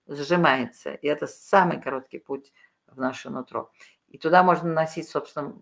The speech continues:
большую часть, э, масел, которые, ну вот, безопасны для нанесения.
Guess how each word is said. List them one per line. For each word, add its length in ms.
большую 440
часть, 600
э, 240
масел, 320
которые, 520
ну 180
вот, 160
безопасны 580
для 340
нанесения. 800